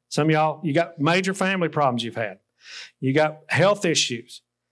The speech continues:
You got social anxiety yourself. You got mental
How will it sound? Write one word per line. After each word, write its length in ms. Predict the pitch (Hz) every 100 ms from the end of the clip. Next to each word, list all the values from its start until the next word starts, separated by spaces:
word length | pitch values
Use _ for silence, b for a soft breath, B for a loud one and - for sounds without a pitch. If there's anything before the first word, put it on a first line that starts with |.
| _ _ _ _ _
You 160 | 131 143
got 360 | 160 175 - _ _
social 600 | - - 220 185 - 175
anxiety 520 | 175 170 175 190 190 180
yourself. 640 | 180 - 185 202 170 135
You 100 | 139
got 180 | 165 165
mental 540 | 160 185 185 165 -